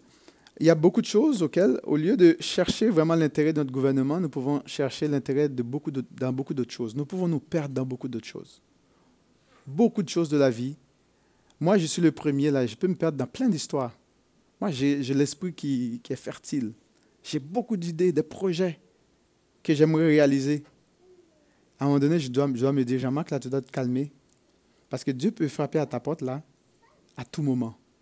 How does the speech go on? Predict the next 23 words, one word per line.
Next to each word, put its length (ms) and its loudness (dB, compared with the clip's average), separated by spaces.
pour 100 -10
que 80 -10
tu 200 -4
rentres 180 0
à 60 2
la 100 0
maison, 340 0
que 120 -6
tu 200 -8
donnes, 460 -2
tu 160 0
rendes 220 -2
compte. 420 -10
Qu'est-ce 240 -6
que 100 -2
j'aurais 380 0
à 100 -8
dire 340 -4
à 60 -6
mon 160 -2
gouvernement ? 520 -4
Qu'est-ce 260 -4
que 300 0